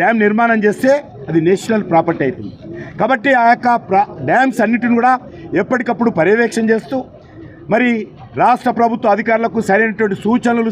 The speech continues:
సలహాలు ఇస్తూ, భవిష్యత్తులో ప్రమాదాలు అరికట్టే విధంగా, ఉండే విధంగా పార్లమెంట్ చట్టం చేసింది, నేషనల్ డ్యామ్ సేఫ్టీ అథారిటీని ఏర్పాటు చేయలేదు. వాళ్ళొచ్చి స్వయంగా, వాళ్ళొచ్చి స్వయంగా రాష్ట్ర ప్రభుత్వ అధికారులకు సహకరిస్తూ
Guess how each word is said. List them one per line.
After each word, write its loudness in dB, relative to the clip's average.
సలహాలు 4
ఇస్తూ, -8
భవిష్యత్తులో 0
ప్రమాదాలు 4
అరికట్టే 0
విధంగా, 2
ఉండే 4
విధంగా 2
పార్లమెంట్ 0
చట్టం 0
చేసింది, 2
నేషనల్ 0
డ్యామ్ -2
సేఫ్టీ 0
అథారిటీని -2
ఏర్పాటు -4
చేయలేదు. -6
వాళ్ళొచ్చి 2
స్వయంగా, 2
వాళ్ళొచ్చి 2
స్వయంగా 2
రాష్ట్ర 2
ప్రభుత్వ 0
అధికారులకు 0
సహకరిస్తూ 0